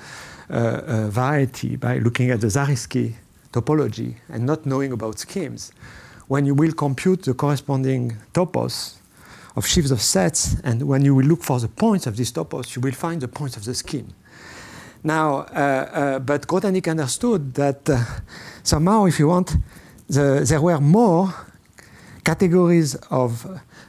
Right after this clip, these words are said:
sheaves of sets than topological spaces. And, uh, among them, in particular, and this is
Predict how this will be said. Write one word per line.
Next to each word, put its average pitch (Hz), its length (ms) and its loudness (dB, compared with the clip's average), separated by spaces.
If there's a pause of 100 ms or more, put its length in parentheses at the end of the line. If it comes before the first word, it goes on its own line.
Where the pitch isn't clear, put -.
(120)
sheaves 196 360 4
of 143 120 0
sets - 540 2 (440)
than 151 380 0
topological 131 560 -4
spaces. 156 760 -4 (800)
And, 170 340 0
uh, 165 180 2
among 233 400 4
them, 135 360 0
in 151 160 -4
particular, 180 720 -4 (120)
and 139 160 0
this 170 180 0
is 160 260 -6